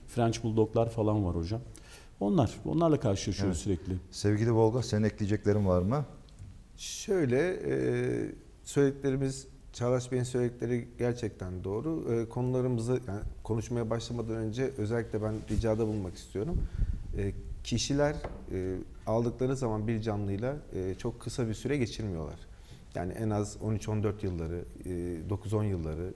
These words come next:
Speaker 3: gibi bir aralık, e, onunla beraber geçiriyorlar. Doğru bir canlıyla mutlu olabilmek için ve hay-, e, bu canlıya bakmaktan zevk alabilmeleri için,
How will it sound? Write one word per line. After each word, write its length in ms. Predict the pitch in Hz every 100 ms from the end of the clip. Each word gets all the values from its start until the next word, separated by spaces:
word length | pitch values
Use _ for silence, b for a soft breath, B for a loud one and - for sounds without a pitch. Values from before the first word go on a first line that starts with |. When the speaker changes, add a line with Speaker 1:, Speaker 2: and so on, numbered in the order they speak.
| - -
Speaker 3:
gibi 260 | 85 104 - -
bir 160 | 104
aralık, 320 | 110 107 104 - -
e, 200 | 95 90
onunla 280 | 95 104 92
beraber 280 | 92 87 90
geçiriyorlar. 500 | 87 - 95 135 170 B B B B - 98
Doğru 500 | 110 117 139 151 - -
bir 200 | 104 98
canlıyla 560 | 98 110 113 107 107 165 - B B B -
mutlu 280 | 113 - 135
olabilmek 440 | 131 127 110 110
için 280 | - 156 170 - - -
ve 240 | 110 107 - -
hay-, 140 | 107
e, 680 | 110 98 98 98 95 95 95 - - 98
bu 120 | 110
canlıya 480 | 113 110 113 110 101
bakmaktan 640 | 104 - 110 - - 117
zevk 320 | 92 131 127
alabilmeleri 540 | 92 87 87 85 82
için, 280 | 90 - 190